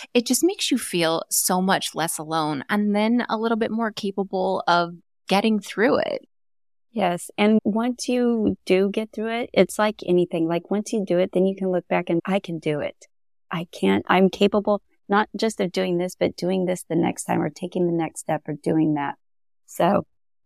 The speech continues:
Speaker 2: yeah, it was a lot. It was a lot to pack or unpack and have around. And, yeah, life was a lot.
Speaker 1: It certainly sounds like it. I admire your strength and your outlook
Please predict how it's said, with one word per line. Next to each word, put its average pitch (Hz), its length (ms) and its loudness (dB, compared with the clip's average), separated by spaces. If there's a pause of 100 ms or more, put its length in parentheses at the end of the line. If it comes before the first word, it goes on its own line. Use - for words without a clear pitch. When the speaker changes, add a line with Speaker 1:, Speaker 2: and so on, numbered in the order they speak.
Speaker 2:
yeah, 165 240 -4 (320)
it 185 40 8
was 240 140 6
a 254 60 2
lot. 240 340 2 (100)
It 180 60 0
was 190 140 2
a 202 40 4
lot 196 300 6
to 190 380 0 (1000)
pack 196 340 -2
or - 180 -2
unpack 185 600 -2
and - 340 2
have 202 300 -2
around. 185 560 2
And, 147 140 -6 (960)
yeah, 185 240 -4 (100)
life 208 240 6
was 330 180 4
a 339 40 2
lot. 180 320 2 (280)
Speaker 1:
It 269 160 6
certainly 214 520 2
sounds 165 400 -4
like 151 220 0
it. 165 160 -2 (100)
I 190 120 6
admire 190 640 2
your 165 240 -2
strength 160 360 -8
and 165 140 -4
your 156 100 -2
outlook 156 420 -2